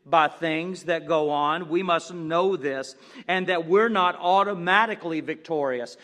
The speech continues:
We can be victorious, but it's not an automatic thing with this constant thing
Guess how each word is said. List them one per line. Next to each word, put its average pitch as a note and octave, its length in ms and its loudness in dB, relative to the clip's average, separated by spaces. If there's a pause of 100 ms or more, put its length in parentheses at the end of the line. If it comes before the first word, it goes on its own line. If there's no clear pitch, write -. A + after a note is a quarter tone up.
(160)
We F3+ 200 4
can A#3 220 -4
be G#3+ 220 0
victorious, G3+ 600 -4
but E3 200 -4
it's A3 180 -6
not G#3 220 -2
an F3 100 -6
automatic F#3+ 680 0
thing F#3 400 -6 (160)
with F#3 260 -2
this E3+ 180 -4
constant G#3+ 800 -4
thing D#3+ 460 -4